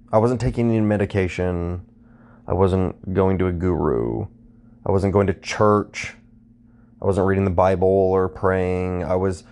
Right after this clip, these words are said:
I was, my, my brain and my body was doing this naturally. It was,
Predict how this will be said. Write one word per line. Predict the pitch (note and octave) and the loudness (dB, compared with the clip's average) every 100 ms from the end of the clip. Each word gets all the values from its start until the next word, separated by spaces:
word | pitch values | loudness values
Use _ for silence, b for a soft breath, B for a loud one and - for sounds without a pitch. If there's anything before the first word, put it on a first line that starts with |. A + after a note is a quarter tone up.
| B B B B - | B B B B -2
I | G#2 | 2
was, | G#2 G#2 - - - | 2 0 -4 -14 -4
my, | A2 G#2+ G2+ - | 0 0 -2 -4
my | A2+ G#2+ | 0 0
brain | G2+ G#2+ G#2+ G#2+ | 2 4 4 4
and | G2 | 2
my | G2 | 2
body | F2+ F#2 F#2 | 4 2 0
was | F2+ E2+ | -4 -4
doing | F2+ E2+ | -6 -4
this | F2 | -8
naturally. | F2+ D#2+ - - - - - | -10 -12 -12 -14 -14 -14 -8
It | |
was, | F2 F#2 - | -6 -6 -10